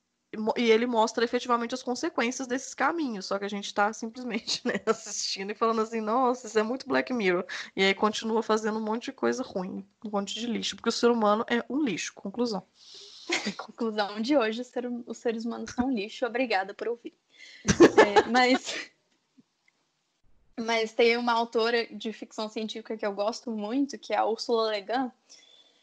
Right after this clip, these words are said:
Speaker 2: que ela fala que a proposta dela ao escrever ficção científica, ela, ela tá escrevendo sobre o presente. Então, a ficção científica, né, ela é um instrumento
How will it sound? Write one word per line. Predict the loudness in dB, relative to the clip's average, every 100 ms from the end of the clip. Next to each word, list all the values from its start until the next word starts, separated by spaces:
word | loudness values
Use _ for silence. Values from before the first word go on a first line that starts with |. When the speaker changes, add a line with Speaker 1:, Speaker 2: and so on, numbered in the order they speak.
| _
Speaker 2:
que | 2
ela | 4
fala | 4 4
que | 2
a |
proposta | 2 0 4 4 4 -2 -6
dela | -2 -4 -2 -4
ao |
escrever | -6 -8 -8 -6
ficção | -8 -12 -12
científica, | -8 -8 -6 -8 -2
ela, | 2 2 0 -8 _ _
ela | -6 -2 2
tá | 0
escrevendo | 2 2 2 -2
sobre | 0 0 0 0
o | 0
presente. | 0 0 0 -4 -6 -14 _ _ _ _ _
Então, | -10 -8 -2 -2 -2
a | -4 -4
ficção | -4 -6 -6
científica, | -2 -4 -2 0 0 0 -2
né, | -2 -2 -4 -4 -8 _ 0
ela | 2 2
é | 0
um | 0 0
instrumento | 0 0 -2 0 2 0 0 -2 -4